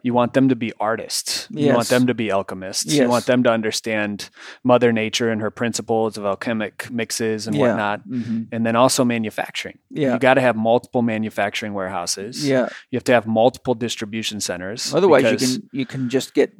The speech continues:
Speaker 2: broken if one
Speaker 1: Yeah.
Speaker 2: goes down.
Speaker 1: And you're competing with Amazon. So now
Speaker 2: Yeah.
Speaker 1: it's day shipping, like, thirty-minute shipping with drones flying into your house. Like,
Speaker 2: Crazy stuff,
Speaker 1: you're
Speaker 2: man.
Speaker 1: competing against that.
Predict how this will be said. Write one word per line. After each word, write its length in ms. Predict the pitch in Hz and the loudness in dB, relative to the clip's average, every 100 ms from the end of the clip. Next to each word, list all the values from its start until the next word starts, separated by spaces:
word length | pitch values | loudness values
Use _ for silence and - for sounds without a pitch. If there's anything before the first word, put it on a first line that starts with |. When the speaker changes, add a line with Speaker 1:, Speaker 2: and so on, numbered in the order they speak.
| 135 | 4
Speaker 2:
broken 400 | 135 180 - 123 | 8 8 6 0
if 140 | 123 | 0
one 160 | 127 127 | 4 6
Speaker 1:
Yeah. 160 | 151 131 | 8 6
Speaker 2:
goes 120 | 120 | 4
down. 380 | 123 151 156 127 | 0 0 0 2
Speaker 1:
And 100 | 135 | 4
you're 120 | 135 | 4
competing 460 | 127 127 151 147 135 | 4 2 4 6 6
with 120 | 117 | 6
Amazon. 640 | 123 143 127 113 90 123 _ _ | 4 6 4 2 -2 -6 _ _
So 160 | 127 127 | 0 2
now 220 | 120 127 | 6 6
Speaker 2:
Yeah. 80 | 120 | 4
Speaker 1:
it's 160 | - - _ - 123 | 2 -6 _ -20 -4
day 260 | 123 120 120 | 2 2 4
shipping, 480 | - 127 - 110 | 2 2 0 -4
like, 320 | 107 95 95 - - - | -2 -2 -4 -14 -20 0
thirty-minute 480 | 135 127 123 117 | 4 4 4 2
shipping 360 | - 127 120 113 | 0 0 -2 -4
with 100 | 104 | -4
drones 400 | 107 117 117 110 | 0 0 0 -4
flying 320 | - 104 110 | -4 -4 -2
into 160 | 113 107 | -4 -6
your 100 | 92 | -4
house. 500 | 110 101 101 - - | -2 -2 -2 -6 -6
Like, 80 | - | -2
Speaker 2:
Crazy 360 | 113 127 123 113 | 0 0 -2 -10
stuff, 320 | - - 120 | -10 -4 -2
Speaker 1:
you're 60 | 127 | 0
Speaker 2:
man. 20 | |
Speaker 1:
competing 540 | 135 113 139 139 127 | 0 0 -2 0 -2
against 340 | 110 101 95 - | -4 -8 -10 -10
that. 300 | 85 92 | -10 -12